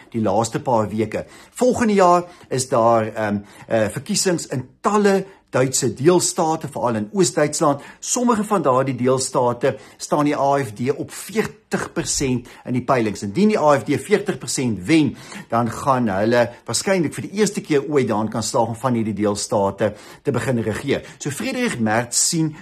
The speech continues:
polities wat in sy land gebeur, maar daar is ook ekonomiese gevolge. Duitsland is ekonomies in die moeilikheid. Daar's baie redes daarvoor. Die ene te doen met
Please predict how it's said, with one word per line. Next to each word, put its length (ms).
polities 680
wat 200
in 80
sy 140
land 320
gebeur, 400
maar 80
daar 140
is 140
ook 180
ekonomiese 580
gevolge. 520
Duitsland 520
is 100
ekonomies 800
in 80
die 100
moeilikheid. 560
Daar's 160
baie 240
redes 340
daarvoor. 360
Die 160
ene 180
te 140
doen 240
met 240